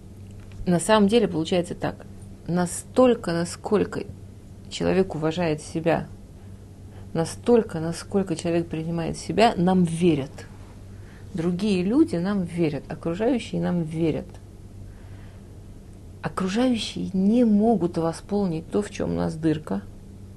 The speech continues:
в чем у нас недостача, то, что на самом деле каждый где-то в глубине души мечтает,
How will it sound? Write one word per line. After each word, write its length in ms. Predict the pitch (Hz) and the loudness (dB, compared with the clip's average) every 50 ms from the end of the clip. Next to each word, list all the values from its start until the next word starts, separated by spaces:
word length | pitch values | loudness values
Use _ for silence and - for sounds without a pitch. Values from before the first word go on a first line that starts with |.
| - - | -16 -16
в 40 | - | -4
чем 160 | - 175 175 | 0 2 2
у 40 | 175 | 2
нас 180 | 170 170 - | 2 0 0
недостача, 540 | - 165 160 165 160 - - 147 143 147 170 | 0 0 2 0 2 4 4 4 4 4 2
то, 120 | - 170 160 | 2 2 2
что 140 | - - | 2 0
на 180 | 160 156 160 151 | 0 0 0 -2
самом 280 | 147 - 165 160 156 151 | 0 0 0 2 2 2
деле 260 | 151 151 143 147 - - - - - - - | 2 2 2 0 -2 -6 -12 -14 -14 -14 2
каждый 340 | - 175 170 156 151 151 151 | 6 6 6 8 6 2 0
где-то 300 | 151 147 160 156 156 147 | 2 4 4 4 2 0
в 40 | 143 | 0
глубине 360 | 151 147 147 151 151 156 151 | 0 0 2 2 2 2 2
души 260 | 143 165 - - 151 | 2 0 -2 -2 -2
мечтает, 520 | 156 160 156 - - - 160 165 156 151 | -2 -2 -2 -4 -2 0 0 0 0 -2